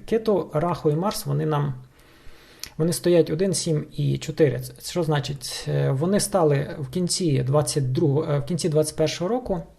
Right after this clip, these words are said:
і, е, цей хрест по хоро-, е, ну, скажімо так, буде ще стояти,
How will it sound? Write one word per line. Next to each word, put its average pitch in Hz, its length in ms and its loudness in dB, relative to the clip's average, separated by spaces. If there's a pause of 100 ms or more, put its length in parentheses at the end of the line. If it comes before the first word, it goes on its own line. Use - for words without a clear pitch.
(680)
і, 185 320 2 (300)
е, 147 280 0
цей 196 180 -2
хрест - 640 -4
по 190 100 0
хоро-, 175 520 2
е, 156 40 0
ну, 165 140 2
скажімо 143 340 0
так, 139 340 0 (240)
буде 190 260 0
ще - 140 -4
стояти, 175 600 2